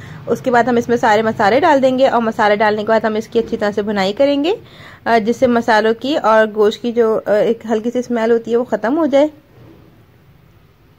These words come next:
और उसके बाद हम इसमें पानी डाल के इसको ढक कर रख देंगे। इसको जो है हमने इतना ढक के, इतना रखना है कि ये गोश्त जो है हमारा गल जाए। तो अब मैंने इसको ढक कर रख दिया है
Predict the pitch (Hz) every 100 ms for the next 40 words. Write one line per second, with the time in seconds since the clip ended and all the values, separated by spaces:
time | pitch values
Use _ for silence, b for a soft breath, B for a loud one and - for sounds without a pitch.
0 | b b b b b _ - 220 214 247
1 | 240 262 240 233 240 240 247 247 208 214
2 | 262 254 247 339 415 330 294 247 254 240
3 | 226 220 202 226 262 381 - - _ _
4 | _ _ _ b b b b b b 247
5 | 240 277 254 254 262 330 302 254 262 262
6 | 240 254 262 262 254 - 254 240 254 254
7 | 254 254 254 302 381 285 254 254 220 214
8 | 220 226 247 233 247 226 190 202 233 403
9 | - - - _ _ _ _ _ _ _
10 | _ _ _ _ - - _ _ _ _
11 | - - - - - - - - - -
12 | - - - - - - _ _ _ _
13 | b b b 254 254 254 247 247 240 240
14 | 233 247 233 233 233 269 285 285 330